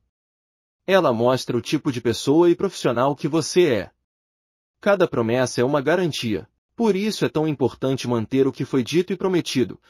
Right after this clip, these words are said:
seja quem for e qual o grau de responsabilidade que se assumiu. Geração de valor. Para ser autoridade e referência em determinada área e ampliar seus resultados em marketing pessoal, você pode disponibilizar conteúdo relevante para o seu público.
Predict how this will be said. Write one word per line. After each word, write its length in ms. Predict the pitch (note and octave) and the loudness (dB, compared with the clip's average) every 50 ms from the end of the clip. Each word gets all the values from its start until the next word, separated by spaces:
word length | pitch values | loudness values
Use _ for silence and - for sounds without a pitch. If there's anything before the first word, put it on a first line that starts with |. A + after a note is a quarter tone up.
| _ _ | _ _
seja 320 | - - - A3+ G#3+ G#3+ | -8 -2 -2 -2 0 -2
quem 240 | F#3 - - F#3 F3+ | -4 -2 -2 -2 -2
for 260 | - - - F3+ F3+ F3 | 0 2 2 4 4 4
e 60 | E3+ | 2
qual 220 | - F#3+ F#3 F3+ | 2 2 4 4
o 60 | E3 C#3 | 4 4
grau 280 | B2 C3 C#3+ D3 D3+ | 2 2 2 2 2
de 120 | C3+ B2 B2+ | 2 0 -2
responsabilidade 920 | D#3 E3+ - - G#3 F#3 G3+ F3 F3+ E3+ E3 C3 A2+ B2 B2+ C#3 C3 C3 | -2 -4 -4 -6 -6 -4 -4 -2 2 2 2 4 4 4 4 2 0 -2
que 120 | B2+ - D3+ | -6 -8 -6
se 100 | - - | -4 -4
assumiu. 480 | F3+ - - F#3 E3+ C#3 A2+ G2+ F#2+ - _ _ _ _ _ - | -4 -4 -2 -2 -2 0 0 -2 -4 -8 _ _ _ _ _ -10
Geração 640 | C#3 C#3 G3+ A#3 A#3 F#3 C#3+ - - - F#3 G3+ | -6 0 2 2 2 2 0 -2 -2 -2 -2 -2
de 100 | G#3+ G3+ | -2 -2
valor. 520 | F#3+ F3+ G3 D3 A#2+ A2+ G#2+ G2+ - - _ _ _ _ | -2 0 0 2 2 2 0 0 -2 -8 _ _ _ _
Para 220 | - A3+ A3 F#3+ D#3+ | -2 0 2 2 0
ser 180 | - - G3 | 0 0 0
autoridade 640 | G3+ F#3+ F3+ F3 D3 C3 A2+ A#2 A2+ A2+ A2 G#2 A2+ | 0 0 0 0 0 0 2 2 4 2 2 2 0
e 40 | A2+ | 0
referência 580 | A#2+ A#2+ - - B2 A#2 A#2 A#2+ A2+ - - | -2 -2 0 0 0 0 2 0 -2 -4 -4
em 60 | A#2 A2+ | -4 -2
determinada 640 | A2+ B2+ - C#3+ B2+ B2+ A#2 A#2 A#2 A#2+ G#2 G#2+ G#2 | -2 -2 -2 -2 -2 -2 -2 0 0 0 0 0 0
área 280 | G#2 A2+ B2 B2 C3+ C3 | 2 2 2 2 2 2
e 100 | B2 C3 | 2 0
ampliar 420 | C#3 C#3+ - C#3 C3 A#2+ A#2+ A#2+ | 0 -2 -2 0 2 2 2 2
seus 200 | - - C3+ A#2+ | 0 -2 -4 -2
resultados 640 | - F3 D#3+ E3+ C#3+ - D3+ C#3 C#3 C3+ B2+ A2+ A#2 | -2 -2 -2 -2 -2 0 2 2 2 2 0 -2 -2
em 80 | B2 | -2
marketing 520 | A#2+ A#2 A#2+ C3+ C3 - - B2+ - C#3+ C3+ | 0 2 0 0 0 -2 -8 -8 -6 -6 -4
pessoal, 580 | - D3 C3+ - - B2+ A2 G#2 G2+ F#2+ - _ _ _ _ _ | -4 -4 -4 -2 0 2 2 4 2 0 -4 _ _ _ _ _
você 300 | - F3 A3 A3 - B3 | -2 0 0 0 0 0
pode 300 | A3+ - G#3 G3+ F#3+ E3+ | 0 2 2 2 2 0
disponibilizar 840 | D#3 D3+ D#3+ - - F3+ E3+ E3+ D3 D3+ C3 B2+ A2 A2+ B2 A#2+ A#2 | -4 -8 -8 -4 -2 0 0 2 2 2 0 0 0 2 0 0 0
conteúdo 500 | - - F#3 F3 - D#3 C#3+ D#3+ F3 F3 | -2 -4 -2 0 0 2 4 4 4 4
relevante 640 | D#3 E3 F3 E3+ D3+ B2 A2 C3 C3+ D#3+ D#3 - E3+ | 4 2 2 2 0 0 0 0 -2 -2 -2 -4 -4
para 140 | - D#3 C#3 | -2 -2 -2
o 40 | B2 | -2
seu 220 | - - F#3 F3+ | 0 2 2 2
público. 520 | - - C#3+ C3 A2 G#2 G2+ - E2+ - | 2 0 -2 -2 -2 -4 -6 -8 -12 -20